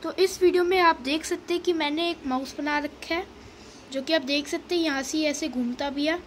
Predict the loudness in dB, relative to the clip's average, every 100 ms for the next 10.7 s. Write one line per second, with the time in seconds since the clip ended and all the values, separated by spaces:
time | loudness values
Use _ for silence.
0 | -14 -20 -14 -6 -4 -2 0 -2 -4 -2
1 | 0 0 0 -2 -2 -6 -6 -8 -10 -12
2 | -10 -10 -12 -12 -8 -8 -10 -10 -10 -10
3 | -16 -10 -8 -8 -10 -12 -12 -14 -16 -16
4 | -12 -2 2 2 2 -2 -6 -20 -20 -20
5 | -20 -2 0 4 4 4 2 0 -4 -4
6 | -2 0 -2 -4 -8 -8 -4 -4 -2 -2
7 | 0 0 0 2 2 0 0 0 0 -2
8 | -2 -2 -2 -4 -6 -4 -2 -4 -6 -14
9 | -8 -4 -4 -4 -6 -6 -4 -2 -2 -4
10 | -6 -8 -6 -10 -10 -16